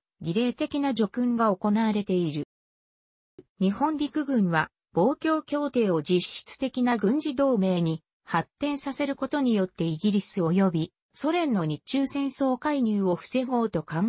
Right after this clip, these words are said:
えていた。千九百三十八年七月三日、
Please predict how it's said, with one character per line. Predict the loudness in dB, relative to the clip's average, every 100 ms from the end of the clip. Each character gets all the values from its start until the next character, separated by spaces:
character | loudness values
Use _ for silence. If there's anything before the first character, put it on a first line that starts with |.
| 0
え | -2
て | -2
い | -4 -6
た。 | -10 -12 _ _ _ _
千 | -4 -2 -2
九 | -2 -2
百 | 0 -4 -4
三 | -4 -2 0
十 | 0 0
八 | -2 -4 -2
年 | 0 0 0
七 | -4 -4
月 | -2 -2 0
三 | -2 -2 -6
日、 | -8